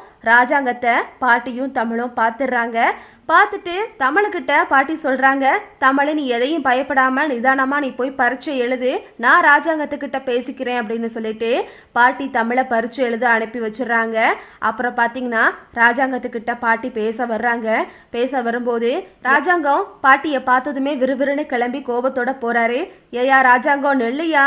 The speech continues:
நான் சொல்றத கேளியா?" அப்படின்னு சொல்லிட்டு பாட்டி பின்னாடியே ஓடுறாங்க.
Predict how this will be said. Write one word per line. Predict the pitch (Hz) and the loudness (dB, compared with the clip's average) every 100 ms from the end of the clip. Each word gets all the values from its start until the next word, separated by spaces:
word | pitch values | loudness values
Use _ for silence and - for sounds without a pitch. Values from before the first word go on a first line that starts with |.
| 285 | 4
நான் | 240 226 | 0 0
சொல்றத | 254 262 277 285 | -2 -2 -2 -4
கேளியா?" | 254 254 277 247 240 | -2 -2 -2 2 2
அப்படின்னு | 240 226 233 226 | 0 -4 -6 -6
சொல்லிட்டு | 220 226 233 240 370 - _ | -6 -6 -2 -2 -4 -10 _
பாட்டி | 240 247 262 - | 0 0 0 -10
பின்னாடியே | 240 247 247 262 254 240 | -6 0 0 0 -2 -2
ஓடுறாங்க. | 226 247 240 226 | 0 0 0 0